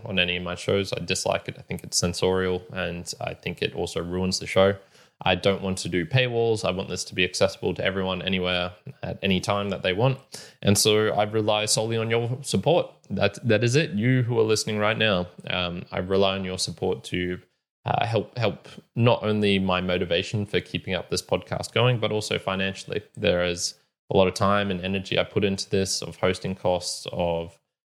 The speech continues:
uh, the editing software and all of these things. And so I do just recommend that you, you help out and,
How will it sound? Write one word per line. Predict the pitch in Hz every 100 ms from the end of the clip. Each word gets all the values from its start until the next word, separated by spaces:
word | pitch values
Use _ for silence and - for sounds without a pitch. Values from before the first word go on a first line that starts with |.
| _ -
uh, | 90
the | - -
editing | 104 101 95 92
software | - 87 - 92 87
and | 90
all | 92
of | 90
these | 90 87
things. | - 107 107 90
And | 92
so | - 95 95 92
I | 98
do | 98 104
just | 101 -
recommend | 98 101 101 95
that | 82 87 87
you, | 90 90 -
you | 90 87 - -
help | 104 95
out | 92 90 85
and, | 90 87